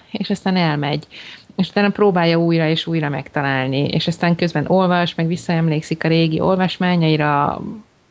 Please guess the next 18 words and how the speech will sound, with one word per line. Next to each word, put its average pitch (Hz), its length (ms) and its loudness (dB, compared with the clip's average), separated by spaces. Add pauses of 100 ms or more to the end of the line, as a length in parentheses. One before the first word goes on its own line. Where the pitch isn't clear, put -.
(720)
és, - 440 -4 (160)
és - 160 -2
akkor 185 180 2
így 175 220 2
folytatódik 151 600 -2
a 156 60 -2
történet, 202 560 2
tehát 175 220 -2
ugye, 156 220 0 (640)
és - 380 -2 (460)
ez - 200 -2
az 196 100 2
olvasásról 180 800 0
szól 165 380 -4
igazából, 156 640 -2
meg 170 180 -2
arról, 165 400 2
hogy, 170 300 -2